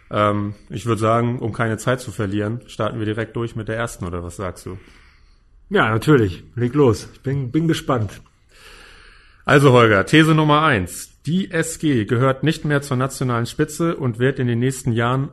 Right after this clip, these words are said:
Speaker 1: Stammgast in der European League sein.
Speaker 2: Nein, das glaube ich nicht und das hoffe ich natürlich nicht. Und wir arbeiten auch daran, auch bei der Kaderzusammenstellung, äh, so einen Kader zusammenzustellen, dass wir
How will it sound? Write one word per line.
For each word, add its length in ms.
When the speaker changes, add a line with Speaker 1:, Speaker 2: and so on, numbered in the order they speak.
Speaker 1:
Stammgast 640
in 100
der 100
European 440
League 240
sein. 400
Speaker 2:
Nein, 180
das 140
glaube 260
ich 80
nicht 240
und 100
das 160
hoffe 180
ich 60
natürlich 340
nicht. 240
Und 160
wir 120
arbeiten 400
auch 80
daran, 440
auch 380
bei 200
der 120
Kaderzusammenstellung, 1080
äh, 380
so 100
einen 180
Kader 320
zusammenzustellen, 800
dass 180
wir 300